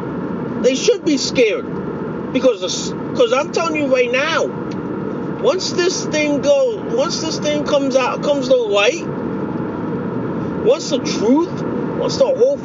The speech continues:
fucking ugly truth comes out, there is no room to hide. There is no wiggle room left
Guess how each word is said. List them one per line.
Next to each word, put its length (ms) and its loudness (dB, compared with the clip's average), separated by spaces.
fucking 480 0
ugly 320 2
truth 340 0
comes 300 2
out, 320 2
there 200 4
is 140 0
no 200 4
room 320 2
to 80 2
hide. 400 2
There 400 4
is 160 -6
no 880 2
wiggle 380 4
room 640 0
left 600 0